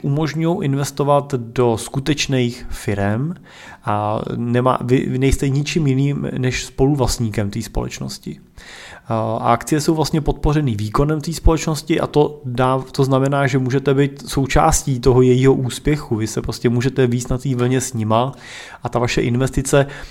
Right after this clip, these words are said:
a, tak stojí na intelektu lidí, kteří v té firmě pracujou a, a to je něco, co samozřejmě vám pak tu investici pomáhá v čase v ideálním případě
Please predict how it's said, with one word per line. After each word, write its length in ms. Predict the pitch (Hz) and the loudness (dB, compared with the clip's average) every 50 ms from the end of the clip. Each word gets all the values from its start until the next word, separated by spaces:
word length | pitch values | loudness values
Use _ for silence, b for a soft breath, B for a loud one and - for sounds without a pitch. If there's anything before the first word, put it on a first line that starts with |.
| B B - | B B -6
a, 80 | 135 123 | -6 -4
tak 180 | - - 127 - | -2 -2 -4 -4
stojí 380 | - - 131 131 139 147 147 | -2 0 2 2 4 2 2
na 280 | 143 139 131 127 - - | 2 0 0 0 0 0
intelektu 600 | 131 127 123 165 160 156 147 - - - 147 139 | 0 0 2 2 2 2 0 -2 -2 -2 0 0
lidí, 440 | 131 127 123 127 135 139 143 147 143 | 0 0 0 -2 0 0 -2 -2 -2
kteří 280 | 143 - 131 135 135 | -4 -4 -4 -2 -4
v 60 | 131 | -4
té 140 | - - 139 | -6 -6 -4
firmě 320 | - - 139 131 127 113 104 | 0 2 4 4 2 4 4
pracujou 720 | - - 120 - - - 160 156 156 156 156 160 170 170 B B B B B B - | 4 4 4 2 0 0 2 2 2 2 0 -2 -2 -4 B B B B B B -2
a, 60 | 123 | -2
a 600 | 120 117 - - - 127 117 117 117 117 117 120 | -2 -2 -6 -6 -2 0 2 4 4 4 4 2
to 180 | 120 - - 127 | 2 2 4 4
je 140 | 127 131 135 | 6 6 4
něco, 320 | 135 131 123 127 - 135 | 2 0 0 -2 -4 -6
co 180 | 123 - - 123 | -6 -4 -6 -4
samozřejmě 420 | - 131 117 117 120 123 120 123 | -2 -2 -2 0 -2 -2 0 0
vám 180 | 120 120 117 110 | 2 2 2 0
pak 200 | - 120 - - | 0 -2 -4 -2
tu 120 | - 120 | -2 -2
investici 400 | 110 110 110 - 123 117 - 127 | 0 0 -2 -6 -8 -4 -4 -4
pomáhá 400 | 123 - 110 113 107 104 104 107 | -4 -2 -2 -2 -2 0 0 -2
v 80 | 104 - | -2 -2
čase 300 | - 110 - - 117 104 | -4 -6 -6 -6 -6 -6
v 100 | - 107 | -4 -2
ideálním 380 | 107 104 101 104 104 104 104 | -2 0 0 -2 -2 -4 -6
případě 600 | 101 - - 101 - - 98 92 95 90 92 95 | -8 -8 -10 -10 -6 -6 -4 -4 -4 -4 -6 -8